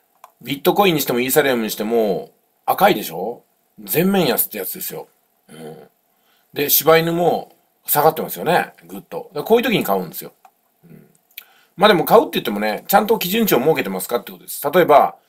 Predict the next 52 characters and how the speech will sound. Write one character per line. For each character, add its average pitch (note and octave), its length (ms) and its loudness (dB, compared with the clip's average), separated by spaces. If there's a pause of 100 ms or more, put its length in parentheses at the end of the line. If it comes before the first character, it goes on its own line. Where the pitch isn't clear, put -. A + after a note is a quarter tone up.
(140)
柴 F#3+ 300 4
犬 G#3+ 140 4
な G#3+ 100 4
ん F3 60 0
て B2 100 0
の G2 60 0
は G2 80 0
零 D3+ 200 4
点 F#2 240 -4
零 B2+ 160 2
零 B2+ 120 2
一 A#2 320 -2
四 C3+ 160 0
と F#2+ 80 -4
い - 20 -2
う F2 40 -4
ふ - 20 -6
う F#2+ 40 -8
に F#2 60 -4
私 F#2 300 -6
が G2 80 -4
設 G2+ 200 -8
定 G2 140 -8
し - 140 -8
ま F#2 80 -6
す - 120 -10
ん F#3 60 -10
で、 - 140 -6
そ F#3 100 -2
れ G#3 120 -2
以 - 40 -10
下 E3 100 2
な G#2+ 100 2
ら D#2+ 100 -2
ま F2 140 -6
あ - 20 -10
買 G#2 160 -4
え G2 40 -8
ば D#2+ 100 -6
い D#2 40 -8
い - 20 -10
か D2 120 -12
な D2 140 -10
と - 80 -20
思 G#1+ 100 -20
い - 20 -20
ま - 80 -20
す - 80 -18
け C#2 80 -20
ど - 60 -20
も F3+ 80 -20
ね。 A3 160 -16